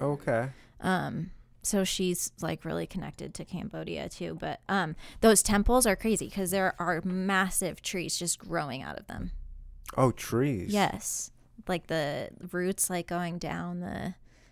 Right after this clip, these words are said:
Speaker 2: rocks and stuff. It's
Speaker 1: Is it
Speaker 2: just super
Speaker 1: ruining the
Speaker 2: cool.
Speaker 1: temple at all? Like, is it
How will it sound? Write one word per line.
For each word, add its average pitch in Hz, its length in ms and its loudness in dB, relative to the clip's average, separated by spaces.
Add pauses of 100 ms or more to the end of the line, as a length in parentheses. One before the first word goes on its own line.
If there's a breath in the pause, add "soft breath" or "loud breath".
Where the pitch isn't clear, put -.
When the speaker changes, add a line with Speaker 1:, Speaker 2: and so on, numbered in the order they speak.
(140 soft breath)
Speaker 2:
rocks 175 420 -2
and 170 160 -2
stuff. 170 380 -2
It's - 100 -2
Speaker 1:
Is 104 60 2
it 120 80 4
Speaker 2:
just 107 120 -4
super 120 120 10
Speaker 1:
ruining 135 380 10
the 123 200 6
Speaker 2:
cool. 117 220 0
Speaker 1:
temple 139 380 2
at 131 80 2
all? 139 180 2
Like, 104 240 -4
is 110 80 -6
it 101 160 -2